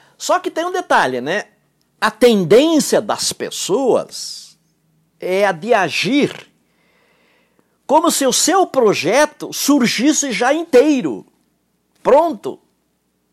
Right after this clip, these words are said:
de um momento para o outro, sem exigir esforços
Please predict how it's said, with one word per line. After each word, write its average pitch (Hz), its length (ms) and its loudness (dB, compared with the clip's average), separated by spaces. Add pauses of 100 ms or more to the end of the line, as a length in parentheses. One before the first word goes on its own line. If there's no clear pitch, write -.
(140)
de 160 100 0
um 226 40 2
momento 220 440 -2
para 254 220 -2
o 226 80 -2
outro, 254 520 -2 (1300)
sem 339 760 -8
exigir 156 880 -10
esforços - 1040 -14